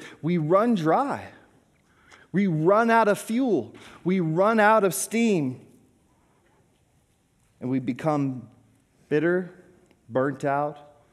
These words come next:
apathetic, angry, or all of the above. Some of us are in that space.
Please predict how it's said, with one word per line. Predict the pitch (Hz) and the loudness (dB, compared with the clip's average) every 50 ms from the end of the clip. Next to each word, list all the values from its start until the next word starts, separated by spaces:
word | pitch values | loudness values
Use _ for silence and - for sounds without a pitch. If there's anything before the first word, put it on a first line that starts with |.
| _ _ _ _ _ _ _ _ _ _ _ _ _ _ | _ _ _ _ _ _ _ _ _ _ _ _ _ _
apathetic, | - 123 131 131 - 135 - - 135 135 135 135 139 - - - - - _ _ _ _ _ _ _ _ _ _ _ _ _ _ _ _ _ _ _ _ - | -6 -4 -4 -6 -10 -14 -10 -6 -6 -4 -4 -4 -6 -8 -12 -18 -20 -20 _ _ _ _ _ _ _ _ _ _ _ _ _ _ _ _ _ _ _ _ -10
angry, | - 117 127 139 131 135 143 143 156 147 - - - _ _ _ _ - | -6 -6 -4 -6 -6 -6 -8 -8 -8 -12 -14 -20 -20 _ _ _ _ -14
or | - - - | -12 -10 -6
all | - 120 135 143 143 | -6 -4 -2 -2 -4
of | 143 127 | -4 -6
the | 123 131 127 | -8 -10 -12
above. | 127 117 117 98 78 104 - - _ _ _ _ _ _ _ _ _ _ _ _ _ _ _ _ _ _ _ _ _ _ _ _ _ _ _ _ _ _ _ _ _ _ _ _ _ _ _ _ _ 311 320 370 403 403 392 403 427 427 427 440 453 453 453 453 440 _ _ _ _ _ _ _ _ _ _ - - - | -10 -8 -8 -8 -8 -10 -14 -20 _ _ _ _ _ _ _ _ _ _ _ _ _ _ _ _ _ _ _ _ _ _ _ _ _ _ _ _ _ _ _ _ _ _ _ _ _ _ _ _ _ _ _ _ _ _ _ _ _ _ _ _ _ _ _ _ _ _ _ _ _ _ _ _ _ _ _ -20 -20 -20
Some | - - 180 175 185 | -2 0 0 2 4
of | 185 170 156 | 4 4 4
us | 143 131 - - - - - - - - _ _ _ _ _ _ _ _ _ _ _ - | 2 0 -2 -8 -14 -16 -18 -20 -20 -20 _ _ _ _ _ _ _ _ _ _ _ 0
are | 131 135 143 | 0 0 2
in | 147 147 | 0 0
that | 147 135 - | -2 -2 -2
space. | - - - 190 170 117 104 - - - - - | -6 -4 -2 -2 -2 -2 -4 -6 -12 -20 -20 -20